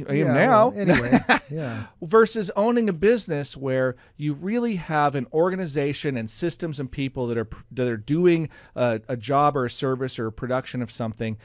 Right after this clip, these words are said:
Speaker 1: and your moment-to-moment, day-to-day involvement isn't what makes the machine run,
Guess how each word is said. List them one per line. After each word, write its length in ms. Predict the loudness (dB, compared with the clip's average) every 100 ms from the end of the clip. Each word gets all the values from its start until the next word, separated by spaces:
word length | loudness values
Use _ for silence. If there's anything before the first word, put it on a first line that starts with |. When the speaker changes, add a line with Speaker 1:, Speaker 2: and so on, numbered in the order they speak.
| -20 _ _
Speaker 1:
and 180 | -4 -4
your 640 | -4 -4 0 0 0 -2 -4
moment-to-moment, 840 | -4 -2 -2 -6 -6 -4 -4 -4
day-to-day 460 | -4 -2 -2 -4 -4
involvement 680 | -4 -4 -4 -4 -6 -6 -14 _ _
isn't 360 | 2 2 0 -8
what 280 | -4 -4 -2
makes 340 | -6 -6 -10
the 160 | -8 -6
machine 540 | -6 -8 -6 -6 -4
run, 480 | -4 -4 -6 -12